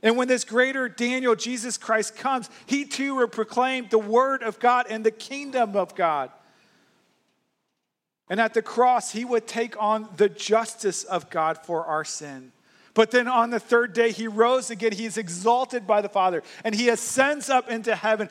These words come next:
where he is ruling and reigning today, and he gathers his people to come and to rule and to reign with him.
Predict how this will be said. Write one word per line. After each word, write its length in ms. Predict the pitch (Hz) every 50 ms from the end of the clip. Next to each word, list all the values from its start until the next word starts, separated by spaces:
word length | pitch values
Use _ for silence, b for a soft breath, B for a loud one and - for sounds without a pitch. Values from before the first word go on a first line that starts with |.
| B B
where 140 | B 233 233
he 220 | 226 - 254 277 262
is 160 | 247 190 190
ruling 480 | 190 208 247 285 302 311 311 302 294 277
and 220 | 254 240 233 233
reigning 340 | 247 262 269 277 277 262 240
today, 380 | - 220 214 185 247 269 254 247
and 100 | 233 240
he 120 | 247 254
gathers 500 | 202 170 240 247 277 285 294 294 277 214
his 140 | - 254 226
people 260 | - 247 262 254 247
to 100 | 233 233 220
come 440 | 226 - - 262 262 262 254 233 - B B B B
and 140 | 226 220 -
to 100 | - 240
rule 400 | 233 208 233 262 277 277 269 254
and 160 | 240 226 226
to 100 | - 233
reign 460 | 233 233 226 247 262 262 254 254 247 226
with 220 | 233 254 240 247
him. 320 | 233 220 185 156 135 -